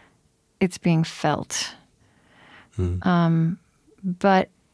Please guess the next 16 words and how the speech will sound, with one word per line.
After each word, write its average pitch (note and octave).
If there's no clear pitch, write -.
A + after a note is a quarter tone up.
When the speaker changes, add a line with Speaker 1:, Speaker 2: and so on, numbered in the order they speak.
Speaker 1:
and A3
yet G3+
you A#3+
were A#3+
saying C#4
that G3
in G3
a F3
life, G#3+
that, A#3
that A#3+
moment A3+
can G3+
open F#3+
to E3+
transformation. E3+